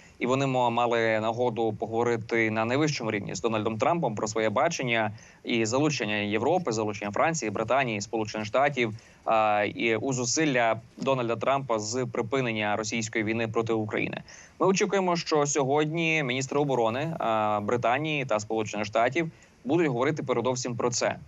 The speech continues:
А, принаймні так йдеться із, е, так можна судити із заяви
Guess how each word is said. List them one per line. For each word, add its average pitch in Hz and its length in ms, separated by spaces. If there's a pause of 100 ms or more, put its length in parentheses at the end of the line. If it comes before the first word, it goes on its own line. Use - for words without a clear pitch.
А, 104 240
принаймні 120 320
так 110 240
йдеться 104 300
із, 104 160
е, 107 380
так 110 200
можна 113 200
судити 110 340
із 104 80
заяви 135 380